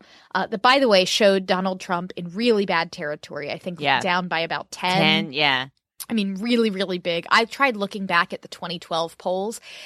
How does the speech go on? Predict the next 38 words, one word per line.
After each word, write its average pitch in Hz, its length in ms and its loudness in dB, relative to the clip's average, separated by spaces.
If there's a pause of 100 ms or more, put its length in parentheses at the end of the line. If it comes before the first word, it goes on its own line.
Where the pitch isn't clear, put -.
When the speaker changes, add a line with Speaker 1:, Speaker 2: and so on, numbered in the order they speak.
(140)
Speaker 1:
and - 140 -2 (180)
only 381 340 0
found 294 320 0
one 240 420 2
poll 175 520 2
where 185 140 0
Mitt 185 200 0
Romney 170 380 -2
was 170 220 -6
down 170 440 -2 (160)
by 165 120 -4
ten 107 460 -4
compared 180 360 -2
to 165 60 -4
Obama. 151 440 -2
And 196 100 -2
this 226 140 4
was, 226 140 0
like, 175 140 -2 (120)
really 262 420 4
early. 214 260 0
It 226 40 2
was, 214 80 -4
like, 208 160 -4
May. 175 480 2
It - 60 -10
was, 190 100 -8
like, 190 120 -8
much 196 280 0
earlier 175 500 0
in 160 120 -2
the 156 80 -10
process. - 400 -2
It 147 60 -10
certainly 185 440 2
was 175 220 -6
not 165 260 2 (320)
post-convention. 175 1120 -2